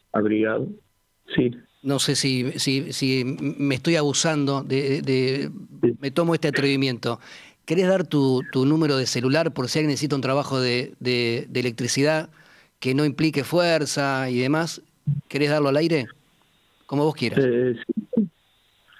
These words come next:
Speaker 1: Sí, no tengo problema. Tres cuatro dos.
Speaker 2: Sí.
Speaker 1: Cuatro. Siete veintitrés,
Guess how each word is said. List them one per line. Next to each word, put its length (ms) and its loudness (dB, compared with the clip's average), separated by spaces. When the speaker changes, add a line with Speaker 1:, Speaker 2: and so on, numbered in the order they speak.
Speaker 1:
Sí, 80 4
no 220 0
tengo 220 0
problema. 460 0
Tres 160 0
cuatro 320 2
dos. 220 0
Speaker 2:
Sí. 180 -12
Speaker 1:
Cuatro. 420 2
Siete 320 2
veintitrés, 500 2